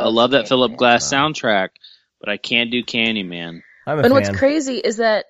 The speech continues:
Speaker 1: Can-, the Candyman soundtrack is, like, the <laughs> only good thing Philip Glass has done. His operas are terrible.
Speaker 2: Whoa, whoa, whoa.
Speaker 1: Sorry,
Speaker 2: <laughs>
Speaker 1: I went there. I did
Speaker 2: We're gonna
Speaker 1: it.
Speaker 2: have a, we're gonna have
Speaker 1: What are you
Speaker 2: a
Speaker 1: gonna do about it?
Speaker 2: <laughs>
Speaker 1: Nothing.
Speaker 2: We're gonna have
Speaker 1: That's
Speaker 2: a
Speaker 1: right.
Speaker 2: Philip, we're gonna have a Philip Glass talk,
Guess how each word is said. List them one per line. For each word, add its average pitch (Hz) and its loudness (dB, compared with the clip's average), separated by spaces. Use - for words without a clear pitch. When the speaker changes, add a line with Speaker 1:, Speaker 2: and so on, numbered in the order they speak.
Speaker 1:
Can-, 233 -6
the 190 -6
Candyman 240 -4
soundtrack 220 -2
is, 165 -4
like, 175 0
the 170 -8
<laughs> - 0
only 214 0
good 214 0
thing 196 -6
Philip 175 0
Glass 180 -4
has 175 -16
done. 170 0
His 185 -6
operas 165 -2
are 139 -6
terrible. 220 0
Speaker 2:
Whoa, 82 -10
whoa, 87 -10
whoa. 104 -4
Speaker 1:
Sorry, 139 0
Speaker 2:
<laughs> 160 0
Speaker 1:
I 147 -2
went 131 -8
there. 82 -6
I 160 -12
did 139 -4
Speaker 2:
We're 85 -2
gonna 76 -2
Speaker 1:
it. 73 -4
Speaker 2:
have - -6
a, 80 -8
we're - -16
gonna 180 -8
have 180 -6
Speaker 1:
What 175 -2
are - -2
you 156 2
Speaker 2:
a 143 0
Speaker 1:
gonna 143 -4
do 127 -2
about 82 -4
it? 78 -4
Speaker 2:
<laughs> - -14
Speaker 1:
Nothing. 107 -2
Speaker 2:
We're 104 2
gonna 135 2
have 139 2
Speaker 1:
That's 113 0
Speaker 2:
a 82 -4
Speaker 1:
right. - -6
Speaker 2:
Philip, 127 2
we're 113 -2
gonna 135 2
have 123 0
a 110 -4
Philip 117 -4
Glass 101 0
talk, 87 -4